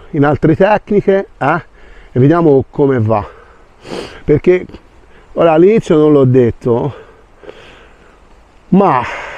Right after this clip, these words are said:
come potete vedere, oltre all'arretrata, molto comoda, guardate, per cioppare, c'ha la classica impugnatura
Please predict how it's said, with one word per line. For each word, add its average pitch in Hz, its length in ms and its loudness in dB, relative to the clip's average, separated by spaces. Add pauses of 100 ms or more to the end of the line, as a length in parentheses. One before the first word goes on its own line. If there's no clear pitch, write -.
(180)
come 185 200 2
potete 208 380 2
vedere, 139 600 0 (180)
oltre 160 360 2
all'arretrata, 127 1080 -2 (300)
molto 127 360 -2
comoda, 107 680 -6 (560)
guardate, 117 680 -6 (1300)
per 139 180 0
cioppare, 117 840 -4 (960)
c'ha 135 600 -2 (1000)
la 180 220 0 (720)
classica - 720 -4 (440)
impugnatura 139 920 0